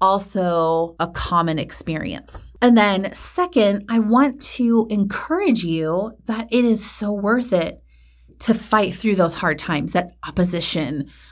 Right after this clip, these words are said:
whatever you want to call it. You have a calling for a reason. And like I'm always telling you every episode, the world needs you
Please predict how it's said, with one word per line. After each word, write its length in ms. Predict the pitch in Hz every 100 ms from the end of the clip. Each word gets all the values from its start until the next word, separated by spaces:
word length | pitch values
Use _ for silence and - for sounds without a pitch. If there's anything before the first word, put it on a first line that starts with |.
| -
whatever 320 | 196 202 202
you 160 | 196 185
want 100 | 170
to 60 |
call 400 | 175 - 196 190
it. 240 | 160 147 - - - - -
You 640 | 185 240 294 302 311 -
have 220 | - 254
a 60 | 240
calling 520 | - - 196 196 208
for 220 | 202 190
a 100 | 180
reason. 600 | 165 165 180 180 - -
And 160 | 185 175
like 180 | 175 180
I'm 140 | 175 180
always 320 | 196 262 262
telling 380 | 254 285 370 180
you 180 | 165 165
every 260 | 175 185
episode, 420 | 220 302 277 170
the 80 | 175
world 380 | 170 180 185 185
needs 400 | 175 185 226 220
you 380 | 180 165 165